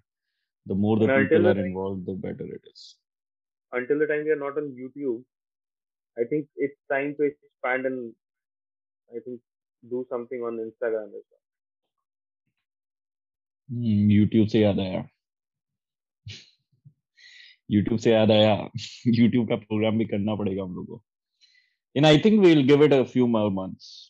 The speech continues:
Speaker 1: Let's, let's give it a few more months। Let's streamline everything first। उसके पहले हड़बड़ी करके
Speaker 2: I
Speaker 1: कोई
Speaker 2: don't
Speaker 1: फायदा नहीं है।
Speaker 2: I guess one or two months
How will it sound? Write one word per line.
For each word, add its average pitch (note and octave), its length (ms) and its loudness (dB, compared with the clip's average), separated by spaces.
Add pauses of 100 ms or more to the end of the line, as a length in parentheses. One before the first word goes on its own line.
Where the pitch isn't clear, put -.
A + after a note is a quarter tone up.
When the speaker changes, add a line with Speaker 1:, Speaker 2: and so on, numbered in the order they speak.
Speaker 1:
Let's, G2+ 180 -4 (100)
let's G#2 300 -2
give F#2+ 80 -4
it F2+ 100 -6
a E2+ 60 -10
few E2+ 240 -12
more - 140 -8
months। - 460 -16 (160)
Let's G#2 220 2
streamline G#2 400 4
everything G2 440 2
first। - 720 -14
उसके - 300 -8
पहले G2 360 2 (720)
हड़बड़ी A#2 360 6
करके G#2+ 220 6
Speaker 2:
I G2 40 6
Speaker 1:
कोई G#2 80 6
Speaker 2:
don't G#2 120 4
Speaker 1:
फायदा F#2 200 0
नहीं - 140 -6
है। - 160 -16 (1080)
Speaker 2:
I A#2 40 0
guess C3+ 400 -2
one C3+ 100 -4
or C#3 120 -4
two C3+ 300 -14
months C3 200 -14